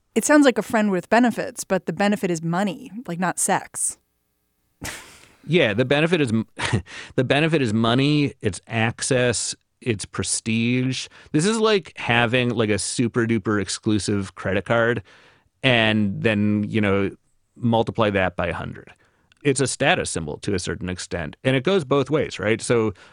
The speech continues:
Speaker 2: Rosemary Vrablic, who is, by all accounts, a very not fancy person, she becomes the centerpiece of the Deutsche Bank relationship with the Trump and Kushner families.
Speaker 1: And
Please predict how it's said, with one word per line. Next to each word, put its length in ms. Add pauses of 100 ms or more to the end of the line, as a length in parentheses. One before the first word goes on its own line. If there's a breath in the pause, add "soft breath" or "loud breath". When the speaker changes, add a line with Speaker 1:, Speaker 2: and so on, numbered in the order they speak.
Speaker 2:
Rosemary 340
Vrablic, 400
who 120
is, 300
by 420
all 220
accounts, 360
a 80
very 640 (400 soft breath)
not 360
fancy 580
person, 600 (580 soft breath)
she 200
becomes 440
the 100
centerpiece 640
of 120
the 80
Deutsche 300
Bank 300
relationship 640
with 120
the 80
Trump 320
and 100
Kushner 300
families. 540 (220)
Speaker 1:
And 420